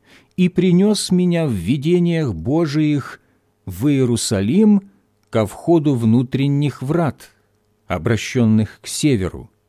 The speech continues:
где поставлен был идол ревности, возбуждающий ревнование. И вот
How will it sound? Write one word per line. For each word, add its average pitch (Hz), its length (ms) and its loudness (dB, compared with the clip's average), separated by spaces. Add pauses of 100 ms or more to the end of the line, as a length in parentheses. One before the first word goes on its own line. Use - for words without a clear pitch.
(440)
где 107 240 -2
поставлен 175 800 -2
был 160 340 2 (500)
идол 147 520 -2 (360)
ревности, 98 920 -4 (500)
возбуждающий 104 1400 -4 (480)
ревнование. 90 840 -2 (3250)
И 120 120 2
вот 151 520 -2